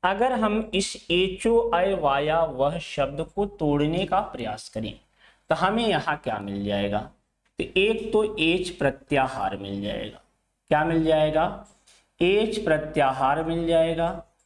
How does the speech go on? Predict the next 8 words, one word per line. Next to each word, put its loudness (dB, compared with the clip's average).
फिर 0
क्या 4
मिलेगा 2
हमें -4
भाई? 0
असमान 0
स्वर -2
मिलेगा। 0